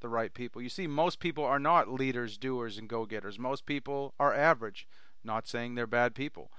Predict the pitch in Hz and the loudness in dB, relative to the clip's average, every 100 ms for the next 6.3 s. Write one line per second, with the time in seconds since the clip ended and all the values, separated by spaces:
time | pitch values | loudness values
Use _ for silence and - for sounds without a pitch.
0 | - - 120 120 135 135 151 139 135 135 | -12 -8 -6 -2 -2 -2 -2 0 0 2
1 | 127 143 143 110 123 101 135 127 131 117 | 6 6 6 4 0 4 4 4 -2 -2
2 | 117 127 135 123 120 113 117 127 - 123 | 0 2 0 0 -2 -2 0 0 2 0
3 | - 120 - - - - - - 131 127 | 0 -6 -6 -12 -12 -12 -8 -4 0 0
4 | 131 131 131 - 135 127 123 151 - 151 | 0 -2 -2 6 6 6 0 2 2 -4
5 | 147 170 160 147 135 147 151 160 170 120 | -4 -2 -2 0 2 2 2 2 2 0
6 | 113 - 113 | -4 -6 -8